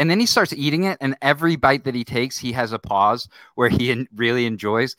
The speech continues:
this, like, Spam and beans <laughs> that, that this dude's eating for breakfast.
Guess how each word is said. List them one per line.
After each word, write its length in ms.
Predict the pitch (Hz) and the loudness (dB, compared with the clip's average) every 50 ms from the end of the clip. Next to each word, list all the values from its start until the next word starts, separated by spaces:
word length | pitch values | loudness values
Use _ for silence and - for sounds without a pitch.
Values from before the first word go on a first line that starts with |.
| - - - - _ _ | -20 -20 -20 -20 _ _
this, 280 | - 117 147 135 - - | 0 0 2 2 2 2
like, 360 | 131 127 117 110 - - _ _ _ - | 4 4 4 4 2 -6 _ _ _ -4
Spam 680 | - - - - - - 143 139 147 151 156 156 160 | -2 -2 -2 -2 0 2 2 4 4 4 2 2 2
and 260 | - 127 127 117 104 | 0 0 0 0 0
beans 500 | 87 113 113 120 113 101 90 85 82 - | 0 0 0 2 0 0 -2 -6 -8 -10
<laughs> 60 | - - | -6 0
that, 180 | 131 120 117 - 208 | 0 0 0 0 -2
that 180 | 160 - - 190 | -2 -2 -2 2
this 180 | 170 160 - 156 | 2 2 0 0
dude's 260 | - 151 147 139 110 123 | 0 0 0 0 0 -2
eating 280 | 131 131 127 123 117 _ _ | -2 -2 -2 -2 -4 _ _
for 140 | - 139 127 | 2 2 2
breakfast. 840 | 104 - - 127 127 127 131 117 _ _ - 90 80 - - - | 2 -2 0 4 4 4 4 2 _ _ -12 -12 -10 -10 -14 -14